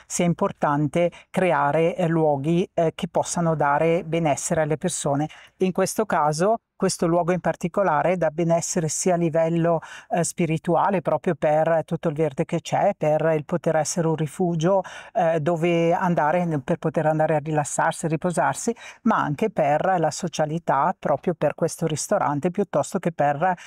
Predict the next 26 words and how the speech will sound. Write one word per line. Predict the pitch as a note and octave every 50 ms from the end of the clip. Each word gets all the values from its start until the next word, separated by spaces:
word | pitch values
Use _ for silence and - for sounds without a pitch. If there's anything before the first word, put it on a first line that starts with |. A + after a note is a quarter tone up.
| - -
le | - - F#3 E3+
varie | - D3 C#3+ C#3+ D3 E3 E3 E3 E3+
manifestazioni | D#3+ D#3+ D#3+ D#3 C#3+ - E3+ - - - F#3 - - - C#3 C3+ D3+
che | C#3 -
potremmo | E3 - F3+ E3 - D3 D3 C#3+ D3+ D#3 D#3+ F3 F#3+ G3
e | G3 - D#3+ C#3+
che | - E3+ D3+ D3 E3 D#3
grazie | - E3 D#3+ C#3 - - G3
a | G3
Pietro | - E3 C#3+ B2+ - - - F3+ F#3+ - - - _
potremo | - - F#3 - D#3+ D3+ C3 C#3+ D3 D#3 E3
andare | E3+ - F#3 E3+ D#3+ C#3 C3+ D3
ad | D3 C#3+
organizzare. | E3 D#3 D3+ D#3 D#3 D#3+ D#3 C#3+ D3+ D3 C3+ C3+ C#3+ D3 - - - - _
Siamo | - - - E3+ D3+ D3+ D#3+ D3+ C#3+
molto | D3 D3 D#3 D#3 - F3
contenti | - - E3 D3+ - C3+ B2+ C3 C#3 - C#3+ C#3
di | D3 C#3
partecipare | - D3 - - - D3 - D#3 - D#3+ C#3+
a | C3+
questa | - D#3 D3+ - - G3
cosa | - - C#3 C3+ C3+ C3+ D#3+ E3+ G3 - _ _ _
perché | _ - E3 - - D3+
ritengo | C#3 C#3+ D3 - - C#3 C3+ C3+ C#3 C#3
che | - - E3
sia | - - - C#3+ C#3 C#3 C#3 C#3+ C#3 C3 C3+ C3+